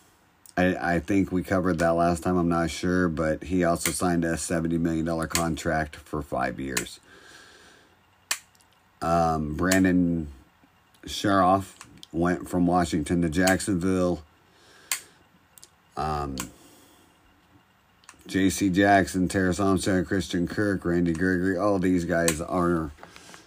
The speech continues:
taken. And I think I remember telling you their teams. If not, I can do a quick rundown on those. Terry, uh, J C, I'll start with J C Jackson, New England to Los Angeles Chargers.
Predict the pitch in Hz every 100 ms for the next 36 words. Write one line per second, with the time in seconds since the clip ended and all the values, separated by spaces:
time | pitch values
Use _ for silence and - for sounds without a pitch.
0 | - - 104 101 92 95 87 85 76 -
1 | - _ _ _ _ 92 90 85 - 101
2 | 92 87 85 85 78 73 85 82 82 76
3 | 90 87 85 82 80 78 - 85 78 90
4 | 87 110 113 113 107 - - - - _
5 | 87 92 - 90 90 82 - 95 82 82
6 | 85 87 82 80 80 76 78 80 85 87
7 | 87 85 80 73 - - - - - _
8 | _ - 101 101 98 95 90 85 80 78
9 | 73 - _ _ _ _ _ _ _ 95
10 | 104 101 82 92 - 104 90 98 85 90
11 | 82 87 90 - 92 87 - - - 92
12 | 92 95 95 92 90 87 - 90 85 82
13 | 82 80 - 85 80 80 71 71 - -
14 | 98 92 95 90 82